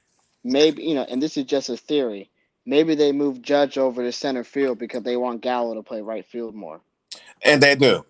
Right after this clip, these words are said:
Speaker 2: They do. But I, they also want, uh, Stanton to get used to playing right field. 'Cause Stanton has said to the Yankees management he'd rather play right field than any other. He doesn't like playing left field. So he'd rather play right
Speaker 1: Which
Speaker 2: field.
Speaker 1: is,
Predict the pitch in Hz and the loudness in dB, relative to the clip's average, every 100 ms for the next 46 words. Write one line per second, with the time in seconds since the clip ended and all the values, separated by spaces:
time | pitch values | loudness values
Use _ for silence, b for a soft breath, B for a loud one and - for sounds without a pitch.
0 | - 123 117 131 110 107 110 120 180 127 | 6 6 8 6 8 8 8 6 6 6
1 | 135 165 170 151 135 135 127 120 131 110 | 8 6 6 4 6 6 6 4 6 8
2 | 110 107 - 131 - 110 110 104 110 110 | 6 4 4 4 4 0 0 -2 -2 -4
3 | - - 101 98 92 92 - 95 98 - | -6 -4 -4 -2 -6 -6 -4 -6 -6 -14
4 | - - 131 123 113 110 107 - 135 127 | -8 0 2 0 -4 -6 -8 -2 0 0
5 | - 107 104 104 101 95 - 110 107 98 | -2 -8 -6 -8 -10 -18 -12 -8 -6 -8
6 | 87 - _ 117 104 117 113 107 - 110 | -16 -20 _ -10 0 4 4 2 -6 -4
7 | 98 95 95 - 104 98 90 92 92 90 | -4 -6 -8 -8 -6 -4 -6 -14 -12 -10
8 | - _ 135 127 120 107 113 101 98 - | -12 _ 0 2 2 -4 -6 -8 -10 -14
9 | - 101 - _ b - 110 101 117 113 | -18 -20 -20 _ b -10 -6 0 2 2
10 | 104 85 - 113 101 92 90 143 - 143 | 0 -10 -4 -2 -2 -6 -4 -2 0 -2
11 | 131 | -2